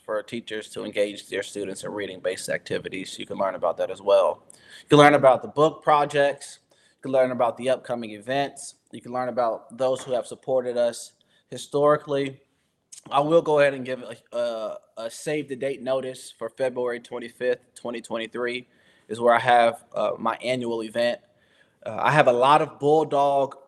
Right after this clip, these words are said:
legends come in, and I use them as, uh, my s-, my auctioneers, which is hysterical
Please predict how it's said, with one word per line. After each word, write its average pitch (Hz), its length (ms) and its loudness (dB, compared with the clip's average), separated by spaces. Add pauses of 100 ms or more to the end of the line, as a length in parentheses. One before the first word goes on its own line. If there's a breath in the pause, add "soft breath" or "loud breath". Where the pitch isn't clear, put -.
(120)
legends 143 560 -4
come 143 260 -6
in, 139 320 -6
and 113 320 -10 (300)
I 127 80 -6
use 147 320 -6
them 131 200 -4
as, 120 400 -2 (120)
uh, 104 500 -6 (400)
my 120 280 -2
s-, - 280 -16
my 123 240 -6
auctioneers, 135 840 -2
which 131 200 -8
is 120 100 -16
hysterical 123 760 -4